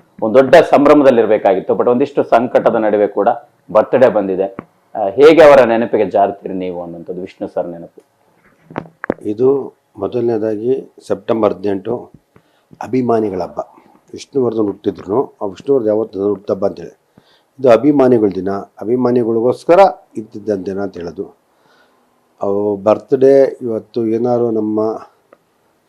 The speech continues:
Speaker 2: ಸರ್ಕಾರ, ನಮ್ಮ ಘನ ಸರ್ಕಾರ ಅದೊಂದು ಹದಿನೈದು ಕುಂಟೆ ಕೊಟ್ಟಿದ್ರೆ,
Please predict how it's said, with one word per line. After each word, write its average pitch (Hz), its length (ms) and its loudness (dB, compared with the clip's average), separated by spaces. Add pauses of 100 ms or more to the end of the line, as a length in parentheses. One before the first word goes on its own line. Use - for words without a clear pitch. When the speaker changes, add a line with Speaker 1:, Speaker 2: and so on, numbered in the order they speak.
(140)
Speaker 2:
ಸರ್ಕಾರ, 117 480 4 (1900)
ನಮ್ಮ 101 180 -2
ಘನ 101 200 2
ಸರ್ಕಾರ 104 500 2 (1700)
ಅದೊಂದು 101 460 -4
ಹದಿನೈದು 110 420 -2
ಕುಂಟೆ 98 280 -4
ಕೊಟ್ಟಿದ್ರೆ, 95 580 -8